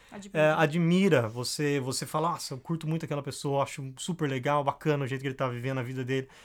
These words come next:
Speaker 2: Essas são as pessoas que você tem realmente que ir e tentar absorver o máximo que, que isso vai mudar a sua vida, né? É, então, sempre procurar aprender, faça anotações. Quando você estiver lendo um artigo,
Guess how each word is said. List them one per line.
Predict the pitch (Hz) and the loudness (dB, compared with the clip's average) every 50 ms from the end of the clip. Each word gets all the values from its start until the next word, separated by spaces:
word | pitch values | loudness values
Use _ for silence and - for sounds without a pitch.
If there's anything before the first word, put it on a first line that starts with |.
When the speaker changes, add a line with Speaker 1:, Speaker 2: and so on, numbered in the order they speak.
| - - - - - | -20 -20 -18 -2 4
Speaker 2:
Essas | 202 240 254 254 277 262 | 4 6 6 4 2 0
são | 262 294 | -2 -2
as | 262 - | -2 -2
pessoas | 294 - - 226 208 208 | -4 -4 -2 -2 -2 -2
que | - 214 | -4 -4
você | 196 214 208 - 214 | -4 -4 -4 -4 -6
tem | 208 - - 180 185 202 | -6 -2 -2 0 2 2
realmente | 180 196 226 262 262 226 214 220 220 214 - | 2 2 2 0 0 0 -2 -2 -2 -4 -6
que | - - 165 | -6 -4 -2
ir | 147 151 165 185 202 - - - - - - - | -2 -2 -2 -4 -4 -8 -12 -18 -20 -20 -10 -6
e | 165 | -4
tentar | 147 175 170 170 190 | -2 0 0 2 2
absorver | 196 160 - - 202 165 143 165 | 0 0 0 0 0 0 2 2
o | 208 | 2
máximo | 220 202 160 151 165 175 - - - 143 135 120 | 2 4 4 6 4 4 4 0 -2 -2 -4 -4
que, | 107 - - 135 131 131 131 123 | -4 -6 -6 -6 -4 -4 -6 -6
que | - - | -8 -8
isso | 127 113 - 135 | -8 -8 -4 -2
vai | 139 139 143 | -2 0 0
mudar | 151 156 170 165 135 131 131 143 | 0 0 -2 -2 0 0 -2 -2
a | 143 | -2
sua | - - 180 | -4 -4 -4
vida, | 143 131 135 131 120 117 117 _ - - - - - - - - - | -4 -4 -4 -4 -4 -6 -8 _ -16 -20 -20 -20 -20 -20 -16 -6 -2
né? | 135 139 151 160 - _ _ _ _ _ _ _ _ _ _ _ _ _ _ _ _ _ | 0 0 0 -2 -6 _ _ _ _ _ _ _ _ _ _ _ _ _ _ _ _ _
É, | - 156 151 151 151 156 156 156 | -2 0 2 2 4 2 2 2
então, | 160 165 165 - 240 247 262 269 262 202 - _ _ _ _ _ _ - | 0 0 2 4 4 4 2 0 -4 -8 -12 _ _ _ _ _ _ -10
sempre | - - - - 285 320 311 269 | -4 -2 0 2 2 2 0 -2
procurar | 240 269 269 - 254 233 226 226 | -2 -4 -2 0 2 4 4 4
aprender, | 220 220 226 226 202 160 143 143 147 147 151 143 - _ _ _ | 4 2 2 2 4 4 4 2 2 2 0 -2 -6 _ _ _
faça | - - - 233 233 226 233 | -6 -2 0 0 2 2 0
anotações. | 220 214 214 208 175 - - - 156 151 151 147 | 0 0 0 -2 -4 -4 -4 -4 -2 -2 -2 -2
Quando | - 190 190 | -4 -4 -4
você | 240 | -4
estiver | 214 - 196 208 196 | -4 0 2 4 4
lendo | 185 185 190 185 185 | 4 4 2 2 2
um | 180 170 165 | 2 2 4
artigo, | 160 143 120 - - - 156 151 135 131 135 127 127 | 4 2 2 0 0 0 2 2 2 0 -2 -6 -6